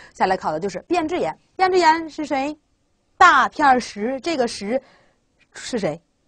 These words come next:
看错了啊。变质，大片儿石是石英，对不对？好，那来看啊，花岗属于咱们的火成，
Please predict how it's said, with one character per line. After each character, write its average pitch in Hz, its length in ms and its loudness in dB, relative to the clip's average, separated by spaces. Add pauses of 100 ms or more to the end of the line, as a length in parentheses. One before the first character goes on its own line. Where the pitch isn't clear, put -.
(420)
看 226 160 -4
错 220 160 0
了 196 80 2
啊。 180 280 0 (2500)
变 254 180 -4
质， 262 240 -4 (1120)
大 226 340 6
片 269 200 4
儿 175 160 6
石 170 460 -6
是 175 300 -14
石 170 360 -12
英， 294 240 -6 (280)
对 247 100 0
不 214 60 -2
对？ 233 80 10 (560)
好， 240 240 8
那 226 100 -6
来 214 80 -2
看 269 100 4
啊， 247 220 4 (220)
花 349 220 8
岗 226 600 8
属 196 160 -6
于 202 140 -2
咱 185 180 -2
们 196 80 -6
的 202 160 4
火 190 240 0
成， 226 420 6